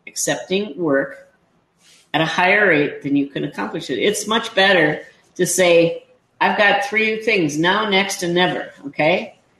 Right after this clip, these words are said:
This is what I'm doing now, this is what I'm gonna do next,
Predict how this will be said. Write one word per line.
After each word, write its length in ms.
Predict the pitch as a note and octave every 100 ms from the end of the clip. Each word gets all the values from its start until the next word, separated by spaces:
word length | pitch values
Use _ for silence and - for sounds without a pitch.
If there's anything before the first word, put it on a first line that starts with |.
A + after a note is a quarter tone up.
| _ _
This 120 | F#3
is 40 | G3
what 160 | G#3+
I'm 80 | G#3+
doing 240 | G#3+ G#3 G3
now, 380 | F3 F3 G3+
this 180 | G3+ G#3
is 100 | G#3
what 140 | F#3+ F#3
I'm 120 | F#3
gonna 220 | F#3+ F#3
do 180 | E3+ F#3
next, 580 | E3 C#3 - - -